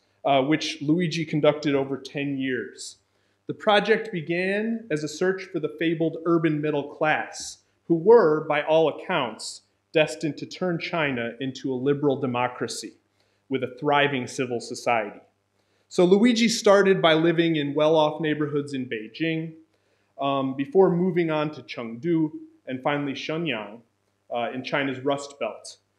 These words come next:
and where he examined industrial communities that had been negatively impacted by the restructuring of China's state-owned enterprises.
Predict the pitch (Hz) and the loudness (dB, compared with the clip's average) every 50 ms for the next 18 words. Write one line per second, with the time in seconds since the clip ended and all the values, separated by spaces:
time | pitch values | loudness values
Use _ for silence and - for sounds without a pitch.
0 | _ _ _ _ 123 123 123 131 127 131 135 143 135 131 143 131 156 156 160 165 | _ _ _ _ -10 -6 -4 -4 -4 -4 -4 -4 -4 -4 -4 -2 0 2 2 2
1 | 165 156 147 135 135 135 170 170 175 - - 175 165 151 - - 143 147 156 165 | 2 -2 -4 -4 -2 0 0 0 0 0 0 2 2 2 0 -2 -4 -2 -2 -2
2 | 165 160 175 180 180 165 156 151 143 151 151 135 131 139 131 127 135 151 160 165 | -2 -4 -4 -6 -6 -4 -4 -4 -2 -2 -4 -4 -4 -4 -2 -2 0 2 0 0
3 | 180 - - - 170 151 151 143 143 143 156 156 165 156 - - 131 117 - - | 0 -4 -6 -10 -10 -8 -6 -6 -4 -4 -2 -4 -4 -4 -2 -2 -2 -2 -2 -6
4 | - 127 113 107 104 - - _ _ _ _ _ - 127 127 123 123 123 131 127 | -8 -8 -8 -8 -8 -10 -16 _ _ _ _ _ 0 2 2 2 -2 -4 -4 -6
5 | - - - 143 127 - - - 135 123 117 117 113 - - - 117 117 117 113 | -6 -4 -2 -2 -2 -2 -4 -6 -4 -4 -4 -6 -6 -6 -4 -4 -4 -2 -4 -6
6 | 113 - - 117 113 113 110 110 110 107 113 113 113 - - _ - - - - | -6 -6 -4 -4 -4 -4 -6 -6 -8 -10 -10 -12 -14 -14 -16 _ -16 -16 -16 -16
7 | - - - - - - - - | -18 -20 -20 -18 -18 -18 -18 -18